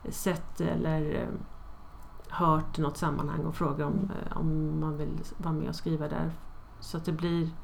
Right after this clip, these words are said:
Speaker 1: tanken är så bred, eh, sp-, alltså så brett och så många olika, eh,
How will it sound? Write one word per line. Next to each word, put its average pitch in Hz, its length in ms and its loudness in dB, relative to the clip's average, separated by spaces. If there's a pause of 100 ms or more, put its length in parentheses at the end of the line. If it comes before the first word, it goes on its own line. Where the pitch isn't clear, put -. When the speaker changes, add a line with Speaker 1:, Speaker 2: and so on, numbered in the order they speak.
(840)
Speaker 1:
tanken 170 300 6
är 156 140 8
så 175 180 0
bred, 165 640 6
eh, 156 280 6
sp-, - 340 -4
alltså 165 200 2
så 170 420 4 (100)
brett 170 500 4
och 160 60 -2
så 160 80 0 (200)
många 160 400 6
olika, 156 600 2 (680)
eh, - 380 0